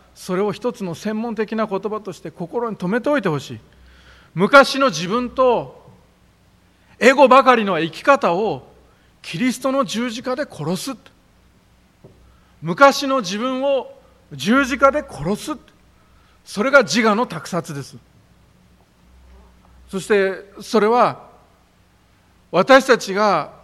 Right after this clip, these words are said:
自分の努力によって何とか手にする信仰体験ではありません。穴掘って埋まったら、ん？違うな。穴掘って埋まったら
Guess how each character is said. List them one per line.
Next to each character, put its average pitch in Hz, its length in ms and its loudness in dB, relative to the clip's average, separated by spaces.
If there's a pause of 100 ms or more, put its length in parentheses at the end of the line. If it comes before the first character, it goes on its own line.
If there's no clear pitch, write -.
(1040)
自 147 260 -2
分 285 160 2
の 294 120 4
努 240 180 2
力 254 260 2
に 175 80 -4
よ 160 140 -2
っ 151 40 -8
て - 200 -8
何 240 300 2
と 262 100 0
か 208 140 2
手 330 160 -4
に 294 120 -2
す - 160 -8
る 294 100 -4
信 233 280 -2
仰 247 180 2
体 240 240 2
験 175 320 -4
で 240 100 6
は 247 160 8
あ 170 60 4
り 170 80 -2
ま 202 120 -4
せ 214 200 -8
ん。 123 60 -12 (500)
穴 233 240 6
掘 208 120 2
っ - 160 -8
て 202 120 0
埋 160 160 -2
ま 196 120 4
っ 202 120 -4
た 254 100 0
ら、 185 280 -2 (380)
ん？ 156 260 -18
違 143 60 -14
う 143 140 -8
な。 123 140 -12 (680)
穴 180 200 -14
掘 170 80 -12
っ 151 40 -12
て - 120 -18
埋 120 40 -16
ま 107 60 -18
っ - 40 -18 (120)
た - 80 -16
ら 120 60 -14